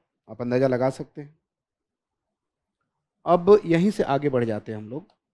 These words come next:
यहाँ से जब हम आगे बढ़ेंगे तो बंगाल एक प्रायोजित राज्य कैसे था? प्रायोजित राज्य का मतलब ये है कि स्पॉन्सर्ड स्टेट।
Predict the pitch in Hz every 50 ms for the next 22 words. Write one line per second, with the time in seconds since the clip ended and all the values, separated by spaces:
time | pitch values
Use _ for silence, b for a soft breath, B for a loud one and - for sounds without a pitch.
0 | _ _ _ _ _ _ _ _ _ _ _ _ _ _ _ _ _ _ 151 151
1 | 170 190 - 220 220 202 185 196 190 165 143 151 165 160 143 117 110 104 98 107
2 | 127 156 180 - _ 185 185 160 156 156 151 151 160 180 196 208 196 185 - -
3 | 170 156 143 147 156 160 160 196 208 - 156 139 131 123 127 - - 107 104 -
4 | 117 107 - 110 104 107 - - 131 139 139 143 147 180 - 180 165 170 170 175
5 | 180 - 180 160 156 - - 170 151 135 120 117 113 117 127 147 220 226 _ _
6 | _ _ _ _ _ _ _ _ _ _ _ _ 175 180 160 156 - - 170 160
7 | 147 - 151 117 101 107 - - - 107 - _